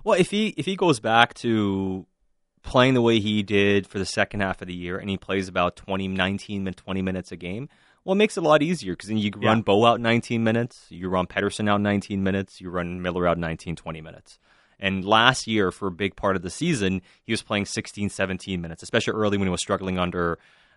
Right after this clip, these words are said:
Speaker 1: um, Travis Green. His minutes were limited, but he still played about eighteen and a half. But he's a guy that, you know, he's capable, and he has shown he can play nineteen minutes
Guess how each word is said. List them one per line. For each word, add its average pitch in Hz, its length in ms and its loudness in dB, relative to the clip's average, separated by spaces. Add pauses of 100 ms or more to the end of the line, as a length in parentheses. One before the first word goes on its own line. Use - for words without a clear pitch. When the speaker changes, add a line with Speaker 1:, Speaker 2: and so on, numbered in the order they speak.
Speaker 1:
um, 82 380 -4
Travis 92 380 0
Green. 101 300 0
His 92 160 -6
minutes 95 240 -4
were 95 460 2 (260)
limited, 87 420 -2
but 104 80 -6
he 117 40 0
still 147 200 0
played 123 160 -2
about 117 180 2
eighteen 107 360 -4
and 95 100 0
a 92 40 -4
half. 117 460 -2 (340)
But 110 120 -6
he's 156 120 0
a 170 60 -2
guy 135 220 4
that, 113 340 2
you 117 80 -4
know, 90 200 2
he's 120 420 -4
capable, 135 500 -2
and 107 80 0
he 90 60 -4
has 98 240 -2
shown 98 240 -4
he 87 80 -8
can - 100 -20
play 92 320 -6
nineteen 87 540 -6
minutes 92 340 -12